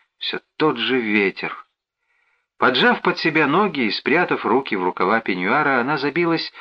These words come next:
в самый угол дивана и выглядела так послушно и серьезно, как школьница.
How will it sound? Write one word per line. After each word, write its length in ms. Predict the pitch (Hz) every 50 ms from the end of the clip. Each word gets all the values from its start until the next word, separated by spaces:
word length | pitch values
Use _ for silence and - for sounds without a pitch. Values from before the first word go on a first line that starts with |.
| - - - - -
в 80 | -
самый 460 | - - 165 185 190 180 175 170 165
угол 340 | 160 160 160 147 143 147 135
дивана 440 | 123 135 147 160 180 180 165 156 151
и 40 | 147
выглядела 600 | 151 165 160 147 147 147 143 147 147 151 143 - - - - - - _ _ _
так 360 | - 165 165 156 139 - - -
послушно 760 | - 123 117 - - 135 143 139 127 - - - 107 98 - - - - - - _ _ _ -
и 80 | 107
серьезно, 520 | 98 - - 107 104 110 123 135 120 127 123
как 200 | - 117 101 -
школьница. 880 | - - - - 113 113 104 90 85 80 76 - - - 67 71 -